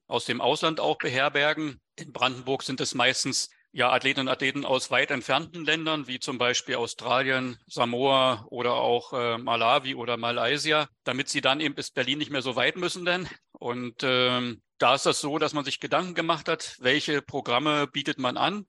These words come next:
Besonders wichtig ist es aber auch den Gastgeberstädten, dass es eben auch Begegnungen gibt zwischen der Bevölkerung und, äh, zwischen den Schulen auch und anderen Einrichtungen, Organisationen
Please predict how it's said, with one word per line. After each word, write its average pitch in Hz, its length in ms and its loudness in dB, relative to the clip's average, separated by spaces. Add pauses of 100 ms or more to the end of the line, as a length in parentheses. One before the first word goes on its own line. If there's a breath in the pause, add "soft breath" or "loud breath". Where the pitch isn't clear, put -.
Besonders 143 480 0
wichtig - 440 -4
ist 143 180 -4
es 160 160 -2
aber 151 160 4
auch 147 60 0
den 135 180 -2
Gastgeberstädten, 143 880 -2
dass 135 160 0
es - 80 -6
eben 139 240 -6
auch 131 220 -4
Begegnungen 151 520 -2
gibt 151 240 -4
zwischen 135 420 -2
der 117 440 0 (160)
Bevölkerung 170 840 2 (140)
und, 120 380 -10
äh, 113 140 -2
zwischen 117 220 -10
den 123 140 -4
Schulen 180 420 2
auch 139 260 2
und 123 200 -8 (240)
anderen 165 360 4
Einrichtungen, 156 640 2
Organisationen 151 840 -2